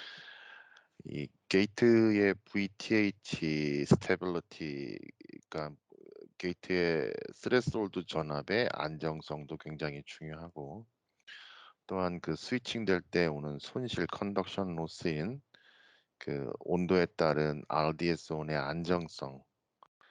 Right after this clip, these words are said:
그리고 에스오에이 영역이라고 하는 어밸런치 캐퍼블리티, 특히 마이크로칩은 언클램프드 인덕티브 스위칭이라고 하는 유아이에스 기능이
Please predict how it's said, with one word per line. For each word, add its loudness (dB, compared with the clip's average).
그리고 -4
에스오에이 4
영역이라고 -4
하는 -2
어밸런치 0
캐퍼블리티, -4
특히 2
마이크로칩은 -4
언클램프드 0
인덕티브 -2
스위칭이라고 -6
하는 -4
유아이에스 -2
기능이 -2